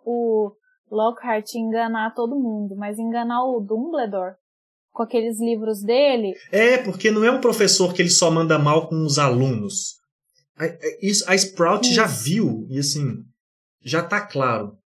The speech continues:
Speaker 2: É um charlatão, é um nível, na verdade, vamos dar um mérito pro Lockhart, então. Vamos fechar nesse carimbo pra
Speaker 1: <laughs>
Speaker 2: até a gente não falar muito mal dele. Ele é um charlatão tão bom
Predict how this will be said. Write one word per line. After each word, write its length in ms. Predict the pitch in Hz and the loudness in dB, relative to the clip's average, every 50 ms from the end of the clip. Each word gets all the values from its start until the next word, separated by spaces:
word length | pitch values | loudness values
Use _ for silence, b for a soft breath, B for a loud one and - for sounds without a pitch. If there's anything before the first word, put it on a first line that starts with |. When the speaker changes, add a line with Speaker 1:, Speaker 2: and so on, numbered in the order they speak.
| _ _ _ _ _ _ _ _ _ | _ _ _ _ _ _ _ _ _
Speaker 2:
É 80 | - 131 | -10 -8
um 80 | 151 | -4
charlatão, 840 | 151 - - 185 185 190 196 190 175 185 - - 160 185 190 170 151 | -2 0 0 0 2 2 2 0 0 0 -2 0 2 2 2 2 2
é 60 | 160 | 2
um 100 | 175 185 | 2 4
nível, 440 | 175 180 214 226 196 214 208 202 208 | 4 4 4 4 4 4 2 2 2
na 120 | 226 269 | 0 2
verdade, 440 | 254 247 220 202 220 226 202 190 196 | 2 2 2 2 0 -2 -2 -2 -2
vamos 220 | 185 208 226 220 | -2 -2 -2 0
dar 120 | 175 180 175 | 0 2 2
um 80 | 170 | 2
mérito 340 | 143 131 131 131 135 - - - | 2 0 0 0 -2 -4 -10 -8
pro 120 | - 135 | -8 -6
Lockhart, 480 | 120 101 95 95 - - _ - - 120 | -6 -6 -10 -12 -16 -20 _ -16 -16 -16
então. 280 | 104 - 104 95 90 95 | -14 -16 -16 -18 -18 -12
Vamos 280 | - 123 139 151 151 151 | -8 -6 -4 -4 -4 -6
fechar 340 | - 147 139 - 135 127 127 | -6 -6 -6 -4 -6 -6 -6
nesse 180 | 127 127 123 - | -6 -6 -6 -6
carimbo 380 | 127 120 117 113 110 - 123 127 | -6 -6 -4 -4 -4 -4 -4 -4
pra 240 | 339 139 127 - - | -4 -4 -4 -4 -6
Speaker 1:
<laughs> 0 | |
Speaker 2:
até 380 | - - 139 143 160 160 156 | -6 -4 -4 -2 -2 -2 -2
a 80 | 147 135 | -4 -4
gente 220 | 135 139 143 139 | -4 -4 -4 -4
não 120 | 139 139 139 | -6 -6 -6
falar 260 | - 135 127 127 123 | -6 -6 -6 -6 -4
muito 220 | 123 123 123 123 120 | -6 -6 -8 -10 -10
mal 140 | 117 117 | -12 -12
dele. 200 | 110 104 98 - - b b b b b b b b b b _ _ _ _ _ | -12 -12 -14 -16 -18 b b b b b b b b b b _ _ _ _ _
Ele 180 | - 156 170 185 | 0 2 4 4
é 40 | 190 | 4
um 80 | 185 180 | 2 2
charlatão 960 | - - - 175 175 180 185 185 180 180 - - 156 151 151 151 147 147 147 147 - - _ _ _ _ _ _ _ | 2 4 4 4 4 4 4 2 2 0 0 0 0 0 0 -2 -2 -4 -6 -8 -12 -18 _ _ _ _ _ _ _
tão 240 | - 233 247 254 185 | 2 4 4 4 4
bom 500 | 139 156 160 180 196 165 127 113 113 | 4 4 4 4 4 4 2 0 -2